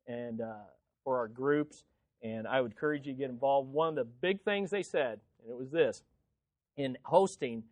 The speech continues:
there's an added dimension of fellowship that you get by hosting that you don't get by guesting. And I thought that was a profound truth. Let's pray. Father, we come, and on this first <laughs> Sunday of Advent, how ironic it is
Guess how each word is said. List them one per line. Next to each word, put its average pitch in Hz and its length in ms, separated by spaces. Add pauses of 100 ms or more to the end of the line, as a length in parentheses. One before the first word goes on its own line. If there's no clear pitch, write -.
(160)
there's 135 180
an 123 220
added 190 420
dimension 196 500
of 185 100
fellowship 156 600
that 143 140
you 147 100
get 147 420 (180)
by 131 160
hosting 143 560
that 123 120
you 131 100
don't 143 220
get 151 200
by 131 120
guesting. 123 500 (720)
And 131 80
I 127 40
thought 131 200
that 123 160
was 113 100
a 117 80
profound 113 520 (100)
truth. - 140 (200)
Let's 139 240
pray. 104 140 (640)
Father, 220 260
we 160 120
come, 180 340 (1080)
and 165 140
on 190 120
this 180 180
first - 260
<laughs> - 20
Sunday 156 640
of 139 260
Advent, 165 500 (340)
how 202 320
ironic 185 720
it 156 140
is 180 440